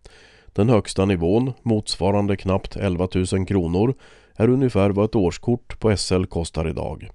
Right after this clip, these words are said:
Bonusen blir ett engångsbelopp för det första året.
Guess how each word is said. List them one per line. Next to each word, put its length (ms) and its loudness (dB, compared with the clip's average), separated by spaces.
Bonusen 520 2
blir 200 4
ett 100 -2
engångsbelopp 800 0
för 180 -6
det 120 4
första 320 0
året. 480 -4